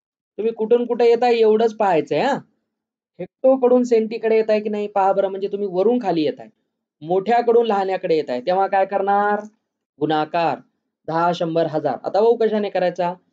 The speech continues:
तर हेक्टोपासून सेंटी किती घर आहे बघा. चला वेगळ्या रंगाने पाहूया, क्लिअर होईल तुम्हाला. लाल रंग वापरू. डेकापर्यंत एक,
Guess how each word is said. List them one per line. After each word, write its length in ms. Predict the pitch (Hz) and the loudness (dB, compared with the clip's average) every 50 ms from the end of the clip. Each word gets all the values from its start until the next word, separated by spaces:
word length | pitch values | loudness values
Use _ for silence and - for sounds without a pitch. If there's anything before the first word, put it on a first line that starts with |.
| _ _ _ _ _ _ _ _ - | _ _ _ _ _ _ _ _ -6
तर 60 | 196 | -4
हेक्टोपासून 680 | 165 185 - _ _ 240 240 240 233 233 220 240 233 | -4 -6 -10 _ _ 2 2 4 2 0 0 -2 -4
सेंटी 320 | 226 226 220 220 214 220 233 | 0 0 0 0 0 -4 -10
किती 240 | 226 226 226 233 214 | -12 -12 -12 -8 -2
घर 140 | 202 214 | 0 2
आहे 100 | 214 214 | 2 2
बघा. 440 | 208 208 196 202 196 202 196 196 196 202 _ _ _ _ _ _ _ _ _ _ _ - | 2 2 0 2 2 2 2 0 -2 -6 _ _ _ _ _ _ _ _ _ _ _ -2
चला 120 | 180 185 | 0 0
वेगळ्या 300 | 175 170 180 170 185 185 185 | 0 0 0 0 2 2 2
रंगाने 320 | 185 180 180 180 180 180 | 0 -2 -2 -4 -4 -2
पाहूया, 460 | 175 180 175 170 170 170 170 170 170 170 | -2 0 0 2 2 0 0 0 0 -2
क्लिअर 300 | 170 165 156 160 165 160 | -4 -6 -4 -2 -2 -2
होईल 240 | 156 165 160 156 160 | -2 -4 -6 -6 -6
तुम्हाला. 420 | 160 160 156 156 156 160 160 165 170 _ _ _ _ _ _ _ _ _ _ _ _ 131 | -6 -4 -2 -2 0 -2 -2 -6 -10 _ _ _ _ _ _ _ _ _ _ _ _ -8
लाल 260 | 147 147 147 135 123 | -4 -2 -2 -2 -2
रंग 200 | 123 117 110 110 | -4 -10 -12 -14
वापरू. 320 | 107 107 107 - _ _ _ _ _ _ _ _ _ _ _ _ _ _ _ _ _ _ _ _ _ _ _ _ _ _ _ | -14 -14 -16 -18 _ _ _ _ _ _ _ _ _ _ _ _ _ _ _ _ _ _ _ _ _ _ _ _ _ _ _
डेकापर्यंत 680 | 165 180 175 202 190 185 190 185 185 190 185 - _ 156 | -4 -2 0 0 0 0 2 0 0 -2 -4 -8 _ -2
एक, 360 | 175 196 208 208 208 - | 0 2 2 2 0 -4